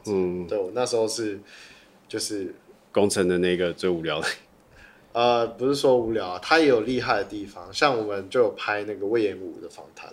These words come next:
Speaker 1: 这样子。
Speaker 2: 嗯。
Speaker 1: 那访谈就讲很多他对于绿建筑的理念啊，然后他有一个，呃，蛮有名在建筑界的词叫“弱建筑”，这是他自己的理念这样子。
Speaker 2: 弱建筑是什么？
Speaker 1: 弱建筑，嗯，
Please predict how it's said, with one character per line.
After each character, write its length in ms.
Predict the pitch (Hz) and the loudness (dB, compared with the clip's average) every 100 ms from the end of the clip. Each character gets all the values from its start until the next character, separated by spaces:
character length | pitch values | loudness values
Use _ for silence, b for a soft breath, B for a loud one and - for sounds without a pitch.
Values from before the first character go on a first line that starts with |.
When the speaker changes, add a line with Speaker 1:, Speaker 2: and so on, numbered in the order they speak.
| 76 | -14
Speaker 1:
这 60 | 87 | -12
样 200 | 117 95 | -8 -8
子。 100 | 98 | -10
Speaker 2:
嗯。 40 | - B B B 123 | -20 B B B -2
Speaker 1:
那 200 | 123 113 | -2 -2
访 200 | 104 92 | -4 -6
谈 200 | 101 95 | -8 -6
就 120 | 107 | -6
讲 220 | 101 95 | -6 -8
很 160 | 101 90 | -12 -12
多 220 | 95 92 | -8 -8
他 180 | - 101 | -8 -6
对 220 | 101 104 | -2 0
于 160 | 92 92 | -2 -4
绿 140 | 107 | -6
建 240 | 104 107 95 | -6 -8 -8
筑 220 | 87 87 | -14 -16
的 60 | |
理 100 | 87 80 | -16 -16
念 180 | 92 85 - | -14 -14 -16
啊， 180 | - 92 | -20 -16
然 100 | 90 | -10
后 260 | 104 92 - B B B - | -8 -8 -10 B B B -10
他 280 | - 113 | -2 0
有 180 | 110 95 | 2 0
一 140 | 95 98 | -4 -4
个， 540 | 104 98 90 80 78 - _ - | -2 -2 -2 -8 -14 -18 _ -18
呃， 420 | 85 82 80 80 - - | -16 -16 -18 -20 -20 -10
蛮 160 | 107 131 | -2 0
有 100 | 113 | 0
名 400 | 101 92 92 - | -2 -10 -14 -4
在 140 | 113 | -2
建 180 | 107 117 | -2 -4
筑 80 | 98 | -4
界 180 | 107 104 | -2 -2
的 60 | |
词 280 | 98 - 87 | -2 -8 -8
叫 340 | 101 95 87 - b b b _ | -8 -6 -8 -12 b b b _
“弱 220 | - 143 117 | 0 2 2
建 260 | 127 104 | 0 -2
筑”， 240 | - 78 - - | -6 -16 -18 -6
这 140 | 113 | -4
是 60 | 110 | -4
他 240 | - 110 | -4 -6
自 160 | 117 113 | -6 -10
己 180 | 95 | -12
的 60 | 87 82 | -16 -16
理 80 | 82 95 | -20 -18
念 160 | 92 - | -18 -18
这 60 | 87 | -20
样 80 | 82 | -20
子。 120 | - - | -20 -4
Speaker 2:
弱 160 | 160 110 | 0 0
建 220 | 113 101 | 0 0
筑 140 | 85 | -2
是 60 | 80 | -10
什 60 | |
么？ 60 | 78 - b b b _ | -14 -20 b b b _
Speaker 1:
弱 180 | - 113 | -6 -4
建 260 | 110 117 95 | -2 -6 -6
筑， 120 | - - - _ | -18 -20 -20 _
嗯， 100 | - | -20